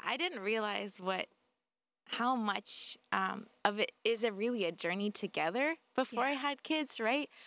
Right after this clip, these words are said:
Speaker 1: I didn't see it like that looking from the outside in, but now being a mom and just seeing how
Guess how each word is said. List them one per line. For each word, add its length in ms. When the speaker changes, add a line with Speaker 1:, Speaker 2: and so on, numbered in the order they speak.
Speaker 1:
I 160
didn't 260
see 340
it 120
like 220
that 260
looking 360
from 180
the 100
outside 440
in, 260
but 200
now 220
being 320
a 60
mom 300
and 120
just 300
seeing 280
how 320